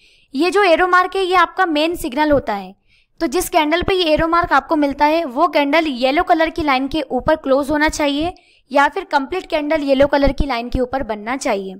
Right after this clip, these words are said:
सेकंड कंडीशन आपकी रहेगी यहाँ पे पाइवोट लेवल का प्राइस आपको दिया है, तो पाइवोट लेवल के प्राइस से आपका बाय का प्राइस ज़्यादा होना चाहिए।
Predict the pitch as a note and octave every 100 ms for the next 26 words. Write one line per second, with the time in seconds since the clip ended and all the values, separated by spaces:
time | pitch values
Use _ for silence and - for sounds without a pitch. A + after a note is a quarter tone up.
0 | _ _ _ _ _ _ _ _ - D#4
1 | F#4+ G4 F#4+ F#4 - G4 E4 E4 E4+ E4
2 | D#4 E4 D4 C#4+ E4+ D#4 B3 C4+ E4+ D4+
3 | C4+ D#4 D#4+ - A#3+ C4 C#4+ C#4+ D#4 C#4+
4 | C#4 C#4+ D4 _ _ _ F4 - C4 D4+
5 | G4 F4+ E4+ E4+ F#4 F4+ C#4 D4 - E4+
6 | D4 D4 D#4+ B3 B3 C4+ D#4+ C4+ D4 A#3+
7 | A#3+ A3 A#3+ C4 C4 C4 B3+ B3+